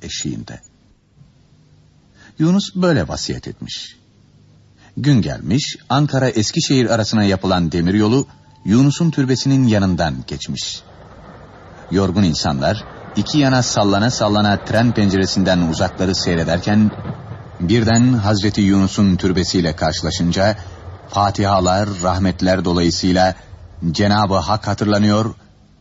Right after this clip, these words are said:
kalpler huzurla doluyormuş. Bir gün bir haber çıktı. Ağır yoksulluk şartlarından gülmeyi unutmuş Anadolu insanını bu haber daha da gamlandırdı.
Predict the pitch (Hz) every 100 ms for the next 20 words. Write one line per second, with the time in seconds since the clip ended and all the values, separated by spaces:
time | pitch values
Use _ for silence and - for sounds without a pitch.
0 | - - 90 - 92 82 71 - - 104
1 | 92 104 80 67 62 76 65 58 57 -
2 | - - - _ _ _ - _ _ 202
3 | 180 170 175 170 - _ _ - 120 98
4 | 95 82 65 - - - - - _ _
5 | _ - - _ _ _ _ _ _ _
6 | - 92 120 127 113 107 120 110 123 123
7 | 107 123 117 110 113 104 90 101 104 107
8 | 113 104 98 107 - 101 98 98 107 107
9 | - 98 98 101 107 - _ _ _ 85
10 | 92 95 95 92 82 - 85 87 101 90
11 | 76 82 73 67 62 58 -